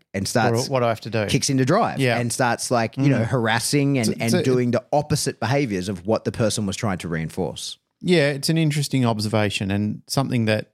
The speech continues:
Speaker 2: now I'm inspired to look deeper into it. As you were telling me that story, it reminded me about Kim from Grey Gum Cafe, the, one of the bike riding cafes that I go up to on Putty Road. She's got a dog there that she rescued called Shiloh.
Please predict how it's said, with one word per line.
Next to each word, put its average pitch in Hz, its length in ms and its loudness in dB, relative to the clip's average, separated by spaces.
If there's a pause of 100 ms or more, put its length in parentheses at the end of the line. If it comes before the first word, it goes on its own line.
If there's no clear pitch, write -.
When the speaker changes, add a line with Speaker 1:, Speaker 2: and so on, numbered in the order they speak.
Speaker 2:
now 117 400 2
I'm 107 160 2
inspired 104 500 0
to 104 280 -2
look 135 220 -2
deeper 117 360 0
into 107 260 0
it. 107 180 0 (800)
As 165 180 4
you 165 60 4
were 151 80 4
telling 131 260 2
me 123 80 2
that 110 200 -2
story, 123 300 2
it 113 60 -2
reminded 120 460 2
me 113 80 2
about 104 540 0
Kim 117 340 2
from 107 240 0
Grey 113 220 2
Gum 101 480 0
Cafe, 104 480 -2
the, 110 100 -2
one 110 240 -2
of 104 60 -2
the 104 80 -2
bike 107 240 0 (100)
riding 107 320 0
cafes 104 400 -2
that 107 100 0
I 104 60 0
go 107 120 -2
up 98 100 -6
to 107 100 -6
on 101 80 -4
Putty 107 240 -2
Road. 101 340 0 (380)
She's 139 320 0
got 123 180 2
a 107 360 2
dog 110 300 0
there 104 140 2
that 101 120 -6
she - 100 -6
rescued 113 440 0
called 104 200 -2
Shiloh. 143 480 0